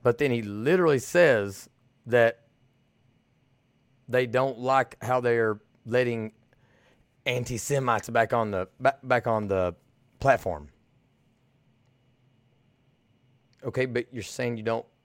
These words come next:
want 'em banned, but you're saying that they should ban them. So,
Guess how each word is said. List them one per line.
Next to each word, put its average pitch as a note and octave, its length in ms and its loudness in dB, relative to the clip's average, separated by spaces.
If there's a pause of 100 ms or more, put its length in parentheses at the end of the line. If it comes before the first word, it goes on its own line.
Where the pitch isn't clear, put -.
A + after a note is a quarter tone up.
(160)
want A2 340 -8
'em G2 180 -8 (160)
banned, G2+ 540 -4
but G#2 140 -6
you're G#2+ 100 -12
saying G#2 400 -8
that F2+ 120 -12
they G2 140 -6
should F2+ 320 -16
ban G#2 380 -4
them. B1+ 320 -18 (2750)
So, G#2+ 340 -2